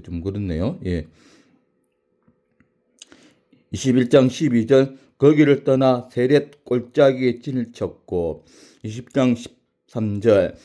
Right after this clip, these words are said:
거기를 떠나 아모리인의 영토에서 흘러나와서 광야에 이른 아르논 강 건너편에 진을 쳤으니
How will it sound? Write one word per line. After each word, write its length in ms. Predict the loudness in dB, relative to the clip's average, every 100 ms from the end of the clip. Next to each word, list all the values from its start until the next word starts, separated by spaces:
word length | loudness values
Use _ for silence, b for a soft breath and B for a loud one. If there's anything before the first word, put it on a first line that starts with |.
| B B B
거기를 420 | 2 4 4 2
떠나 420 | 2 2 2 0 -6
아모리인의 1300 | -4 0 4 2 2 -4 -6 -4 -2 0 0 -4 _ _ -6
영토에서 640 | -4 -4 -2 -2 0 -4
흘러나와서 1000 | -4 -4 0 2 2 0 0 -2 -6 -6
광야에 720 | -6 -2 0 2 6 6 6
이른 520 | 4 0 -2 -2 -4 -6
아르논 920 | -2 2 2 2 0 2 2 2 -2
강 300 | -4 -2 -2
건너편에 720 | -4 -4 -6 -4 -4 -2 -4 B B _
진을 360 | -2 2 4 2
쳤으니 760 | -6 -6 -6 -6 -6 -6 -8